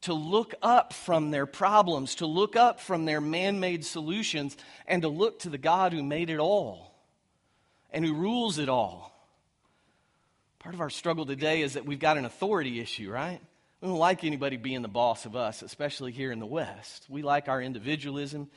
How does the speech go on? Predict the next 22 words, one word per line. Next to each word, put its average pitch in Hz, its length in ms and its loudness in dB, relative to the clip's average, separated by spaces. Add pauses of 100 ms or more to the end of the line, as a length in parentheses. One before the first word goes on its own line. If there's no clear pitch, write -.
(180)
Nobody 147 380 -2
can't 139 240 -8
tell 151 240 -4
us 135 160 -6
what 147 200 -8
to 147 60 -14
do. 160 300 -4 (1160)
But - 80 -20
there's 156 240 -6
a - 20 -12
God 156 340 -2
in 113 120 -8
heaven 131 440 -6
who 117 140 -12
made 151 300 -4
it 127 100 -6
all 139 380 -2
and 120 100 -10
who 113 80 -10
rules 139 460 -8
it 107 80 -10
all, 104 340 -10